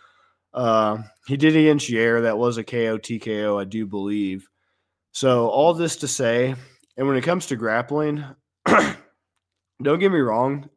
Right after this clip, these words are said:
Topuria is a very good grappler, uh, very good at B J J. Greco-Roman base,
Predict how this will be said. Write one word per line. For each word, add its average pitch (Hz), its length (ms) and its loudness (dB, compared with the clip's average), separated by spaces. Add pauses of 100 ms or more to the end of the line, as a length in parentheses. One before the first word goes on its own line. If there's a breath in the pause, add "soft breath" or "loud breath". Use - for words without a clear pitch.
(100)
Topuria 135 440 -2
is 131 120 -2
a 117 60 -8
very 110 280 -4
good 110 240 -8
grappler, 139 720 -6 (140)
uh, 104 300 -4
very 113 260 -6
good 139 160 -2
at 113 100 -8
B 127 160 -2
J 127 160 -4
J. 120 420 -4 (440 soft breath)
Greco-Roman 127 800 -2
base, 117 560 -4